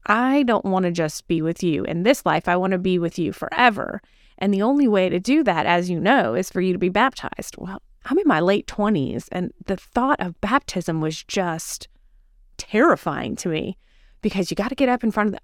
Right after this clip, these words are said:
I mean, I believed wholeheartedly in the whole thing, but me getting up in front of those people and me saying that, you know, I'm a, I'm in a place where I feel like I'm okay enough to do this, but then rethinking, I, everybody's in a place where it, it's just start, it's the beginning.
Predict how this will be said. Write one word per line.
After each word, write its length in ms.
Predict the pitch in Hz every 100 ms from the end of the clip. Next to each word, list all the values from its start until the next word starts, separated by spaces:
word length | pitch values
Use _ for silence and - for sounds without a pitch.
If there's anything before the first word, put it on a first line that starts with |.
| _
I 160 | - 294
mean, 180 | 247 226
I 180 | 233 320
believed 420 | 247 247 220 190
wholeheartedly 560 | 233 240 240 208 196
in 80 | 185
the 60 | 170
whole 180 | 202 185
thing, 320 | 190 160 -
but 140 | - _ _ -
me 200 | 247 294
getting 240 | 285 240
up 100 | 233
in 100 | 220
front 200 | 214 214
of 60 | 214
those 180 | 208 -
people 260 | 214 196
and 160 | 180 202
me 160 | 240
saying 500 | 247 - 240 277 185
that, 240 | 180 165 -
you 100 | 208
know, 160 | 190 -
I'm 260 | - 254
a, 160 | 247 - _ _
I'm 200 | 220 294
in 80 | 285
a 40 | 208
place 300 | - 226 220
where 100 | 202
I 80 |
feel 200 | 214 233
like 120 | 214 208
I'm 140 | 208
okay 300 | 190 - 233
enough 160 | 214 202
to 100 | 196
do 160 | 214
this, 320 | 254 294 285 - _ _ _ _ _ -
but 140 | 214
then 200 | 202 190
rethinking, 680 | 190 214 - 190 214 - 165 -
I, 120 | - - _ _ -
everybody's 560 | 214 262 175 147 151
in 100 | 175
a 60 | 151
place 320 | - 147 -
where 100 | - -
it, 200 | 156 151 -
it's 200 | 220 -
just 240 | 202 -
start, 500 | - - 196 240 175 -
it's 160 | 175
the 100 | -
beginning. 680 | 170 170 - 196 185 135